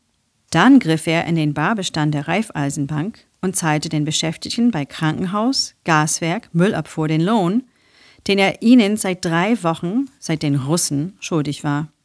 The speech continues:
Er ließ aber den Betrag anteilmäßig abbuchen von den Restguthaben der Gutbesitzer, deren Konten nicht einmal gesperrt waren, sondern wegen ihrer Abwesenheit noch einmal.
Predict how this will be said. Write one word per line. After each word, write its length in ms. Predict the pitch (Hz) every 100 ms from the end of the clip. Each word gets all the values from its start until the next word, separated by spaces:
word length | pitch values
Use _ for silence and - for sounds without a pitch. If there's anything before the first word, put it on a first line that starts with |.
| _ _ _ _ _
Er 120 | 233
ließ 340 | 240 311 330 -
aber 160 | 170
den 160 | 170 160
Betrag 520 | 156 - 175 190 196
anteilmäßig 800 | - 190 226 165 156 156 156 -
abbuchen 460 | 170 - 160 170 180
von 200 | - 151
den 140 | 147
Restguthaben 840 | 170 208 - 156 151 147 143 170
der 160 | 175 175
Gutbesitzer, 880 | 208 226 - 143 143 - 147 139 151 _ _ _ _
deren 240 | 240 240 220
Konten 360 | - 160 170
nicht 280 | 156 147 -
einmal 260 | 160 156 151
gesperrt 500 | 156 - 180 240 -
waren, 420 | 139 131 135 147 _ _ -
sondern 400 | 165 160 165 160
wegen 220 | 151 -
ihrer 260 | 160 147
Abwesenheit 720 | - - 160 143 147 151 151 - -
noch 280 | 165 151 -
einmal. 480 | 151 143 147 147